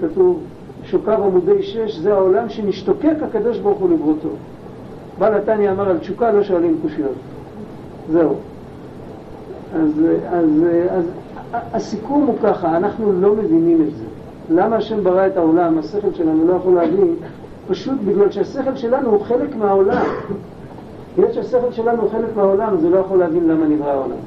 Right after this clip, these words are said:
הוא יכול להבין בתוך העולם, הוא לא יכול להבין מעבר לעולם. זה קודם כל. אבל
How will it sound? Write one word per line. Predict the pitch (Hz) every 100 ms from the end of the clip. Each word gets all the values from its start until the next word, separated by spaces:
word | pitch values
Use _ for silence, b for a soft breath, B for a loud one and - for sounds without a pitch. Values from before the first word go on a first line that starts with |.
| -
הוא | 175
יכול | 180 226
להבין | 220 220
בתוך | 160 180 175
העולם, | 139 131 131
הוא | 156
לא |
יכול | 170 180
להבין | 175 180
מעבר | 165 156
לעולם. | 135 127 120 - - - - - - - - 175
זה | 233 -
קודם | 214 175 151
כל. | 208 - - - - - -
אבל | 202